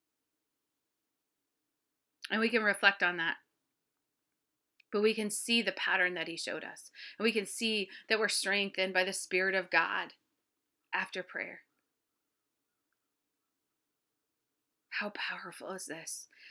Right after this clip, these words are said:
I hope you feel energized and, "I gotta pray." <laughs> I hope you feel like, "I gotta find my as usual. I gotta create these patterns. I gotta fight for these patterns." Above all else, the pattern I need in my life is a pattern of, of prayer, a pattern of being with Jesus.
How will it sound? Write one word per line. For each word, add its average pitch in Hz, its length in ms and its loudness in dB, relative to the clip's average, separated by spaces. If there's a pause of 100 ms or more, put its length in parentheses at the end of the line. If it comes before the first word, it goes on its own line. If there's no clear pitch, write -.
(140)
I - 60 0
hope 226 140 2
you 226 80 0
feel 214 220 0
energized 190 540 6
and, 180 100 4
"I 190 180 12
gotta 254 200 12
pray." 277 520 12 (200)
<laughs> - 540 -6
I 262 80 12
hope 269 140 10
you 269 100 2
feel 262 180 6
like, 254 160 10
"I 277 120 12
gotta 285 160 12
find 277 240 8
my 254 200 10
as 247 240 10
usual. 240 320 2
I 254 100 8
gotta 254 140 6
create 247 460 4
these 233 160 -4
patterns. 226 360 8
I 240 80 10
gotta 247 200 8 (180)
fight 294 280 6
for 277 100 0
these 233 180 0
patterns." 226 500 6 (240)
Above 302 340 10
all 277 220 6
else, 269 320 12
the 226 80 0
pattern 277 400 12
I 277 120 10
need 262 180 6
in 254 100 6
my 247 160 10
life 247 400 6 (280)
is 226 140 2
a 220 60 8
pattern 262 440 10
of, 220 160 -2 (100)
of 214 300 2
prayer, 233 520 8
a 208 60 2
pattern 254 440 12 (220)
of 202 220 2
being 269 380 8
with 240 200 6
Jesus. 202 800 -2